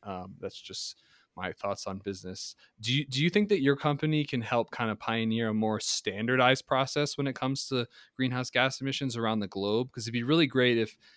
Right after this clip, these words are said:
everyone was measuring it in a, in the same way. I guess, yeah, around the globe. I, I don't know if we can have anything be standard around the globe, but still, I'd lo-,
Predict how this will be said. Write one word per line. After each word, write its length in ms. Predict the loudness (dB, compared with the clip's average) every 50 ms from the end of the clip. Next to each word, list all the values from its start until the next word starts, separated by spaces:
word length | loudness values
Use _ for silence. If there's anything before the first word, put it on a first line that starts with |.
| _ _ _ -2
everyone 480 | 0 0 2 2 2 2 2 2 2 2
was 180 | 0 -2 -2
measuring 600 | -2 0 0 0 0 0 -2 -4 -4 -4 -4 -4
it 200 | -4 -6 -8 -10 _ _ _ _
in 160 | -6 -4 -4
a, 140 | -4 -4 -6 -6
in 160 | -6 -6 -4
the 80 | -4 -4
same 400 | -6 -6 -6 -6 -6 -6 -6 -8
way. 340 | -8 -8 -8 -8 -10 -10 -14 _ _ _ _ _ _ _ _ _ _ _ _ _ -10
I 160 | -8 -8 -8 -8
guess, 300 | -8 -6 -6 -8 -8 -10
yeah, 180 | -14 -14 -14 -12 -12
around 220 | -12 -12 -12 -12
the 80 | -14 -14
globe. 380 | -12 -12 -10 -10 -12 -12 -14 -14
I, 100 | -16 -14 -14
I 60 | -14
don't 160 | -12 -12 -12 -12
know 100 | -14 -14
if 140 | -16 -18
we 40 | -20
can 140 | -18 -16 -14
have 160 | -14 -10 -8
anything 320 | -6 -6 -6 -6 -8 -12 -14
be 120 | -12 -12
standard 440 | -12 -14 -12 -14 -14 -14 -14 -14 -14
around 180 | -12 -12 -14 -14
the 100 | -14 -12
globe, 160 | -10 -8 -6
but 80 | -6 -2
still, 240 | 4 6 6 6 6
I'd 140 | 4 0 0
lo-, 120 | 0 -2